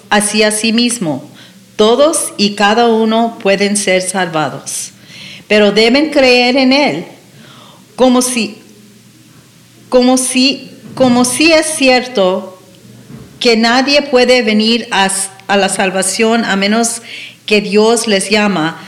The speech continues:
Dios atrae a todos los hombres para la cruz. Decimos que su gracia, aunque resista-, resistible,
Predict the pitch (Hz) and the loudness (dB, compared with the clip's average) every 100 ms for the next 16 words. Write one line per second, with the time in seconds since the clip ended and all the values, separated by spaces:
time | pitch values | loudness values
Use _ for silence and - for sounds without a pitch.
0 | - - 180 214 247 302 277 - 202 202 | -20 -18 0 2 2 0 -2 -2 -2 0
1 | 196 208 247 262 - 190 190 196 220 269 | 0 2 2 0 -2 -4 -2 0 0 2
2 | 311 - - - 208 208 208 220 220 220 | 0 -4 -8 -4 -2 -2 -2 0 0 -2
3 | - 202 196 190 190 208 175 139 - - | 0 -2 0 -2 -4 -4 -4 -4 -8 -12
4 | - - - 214 - 285 330 339 - 214 | -16 -10 -2 -2 0 0 2 0 0 -2
5 | 214 202 214 226 240 - 285 294 196 202 | -2 -2 0 0 -2 0 0 0 -2 -2
6 | 202 208 175 185 - 202 180 - 233 262 | 0 0 2 -2 -2 -4 -6 -2 0 0
7 | 262 - 190 208 208 202 - 262 285 294 | -2 -6 -2 0 -2 -6 -6 -4 -2 0
8 | 285 311 | 0 0